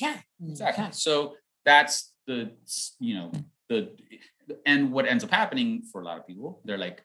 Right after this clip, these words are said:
Speaker 2: "I'm gonna set this goal. I'm gonna lose twenty pounds." But then they don't say how they're gonna do it, and then they ultimately fail.
Speaker 1: And, e-, exactly, that's what I was gonna get to. That a lot of people just set goals, and then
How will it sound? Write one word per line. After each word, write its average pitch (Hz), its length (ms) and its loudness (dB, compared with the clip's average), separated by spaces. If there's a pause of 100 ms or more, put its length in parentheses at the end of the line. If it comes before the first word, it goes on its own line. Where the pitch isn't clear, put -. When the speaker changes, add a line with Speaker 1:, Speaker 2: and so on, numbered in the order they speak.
Speaker 2:
"I'm 107 120 -4
gonna 104 120 -4
set - 220 -6
this 82 100 -10
goal. - 300 -4 (720)
I'm 117 220 0
gonna 107 240 -2
lose 107 680 -2 (460)
twenty 147 220 2
pounds." - 440 -14 (1500)
But 123 120 -2
then 143 120 4
they 135 120 6
don't 135 260 2
say 135 360 4
how 127 240 2
they're 117 120 0
gonna 107 140 -4
do 170 240 0
it, 110 220 -2 (720)
and 123 120 0
then 120 100 2
they 120 100 2
ultimately 113 360 -4
fail. - 260 -14 (100)
Speaker 1:
And, 185 300 -2
e-, 214 200 -4
exactly, 185 480 6
that's 170 140 4
what 190 100 6
I 185 40 6
was 170 140 2
gonna 185 240 6
get 190 200 2
to. 165 100 0
That 170 240 6
a - 20 2
lot 175 140 4
of 190 80 0
people 185 160 0
just 170 260 -2
set 185 160 -2
goals, 165 360 -4
and 160 140 -4
then 160 280 0